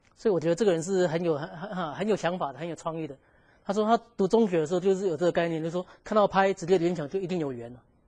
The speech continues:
就一定有缘。他那时候就是他已经是，已经很有名气了，然后就有一次看到一个公式，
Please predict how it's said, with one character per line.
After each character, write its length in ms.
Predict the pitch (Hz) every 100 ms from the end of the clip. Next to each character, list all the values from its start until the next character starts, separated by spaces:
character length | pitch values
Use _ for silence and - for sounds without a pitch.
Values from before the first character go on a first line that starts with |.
| _ _
就 100 | -
一 40 | 160
定 100 | 165
有 80 | 143
缘。 180 | 120 120 _ _ _ _
他 120 | 180
那 100 | 190
时 80 | 180
候 60 |
就 100 | 170
是 140 | 180 190
他 180 | 170 165
已 20 |
经 140 | 165
是， 400 | 165 170 160 156
已 40 | 165
经 120 | 180
很 80 | 185
有 80 | 165
名 200 | 139 147
气 160 | 180
了， 60 | 143
然 80 | 143
后 80 |
就 120 | 160 175
有 140 | 147
一 20 |
次 140 | 147 180
看 120 | 175
到 80 | 165
一 60 |
个 60 | 151
公 200 | 165 160
式， 160 | 160